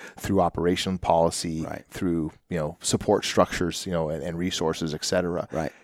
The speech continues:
Speaker 1: You know, and, and what a neat opportunity to be able to do that. And, um, you know, I love your three pillars because to me, uh, you know, I always say K S H, or your knowledge, skills, and abilities.
Speaker 2: Exactly.
Speaker 1: Which to me, those are my three little pillars.
Speaker 2: Right.
Speaker 1: And I look at those kind of the same way.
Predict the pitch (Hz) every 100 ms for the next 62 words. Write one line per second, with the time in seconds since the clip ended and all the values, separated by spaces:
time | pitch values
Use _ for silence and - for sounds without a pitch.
0 | _ - 90 98 - 98 98 107 143 156
1 | 104 120 143 - 107 - - - 123 107
2 | 87 92 92 87 73 80 80 64 - _
3 | _ _ _ _ - 82 78 76 73 71
4 | - - 92 92 101 107 90 98 87 -
5 | 101 87 - - 85 - 95 104 98 87
6 | - _ - - - 101 95 110 107 104
7 | - 87 - 90 85 76 76 - 80 85
8 | 92 98 95 - 101 92 90 76 85 82
9 | - - - 98 95 - - 104 101 98
10 | 110 101 92 - 90 90 78 - 92 85
11 | - - - - - 92 92 107 110 87
12 | - - 107 101 85 - 85 85 87 69
13 | 58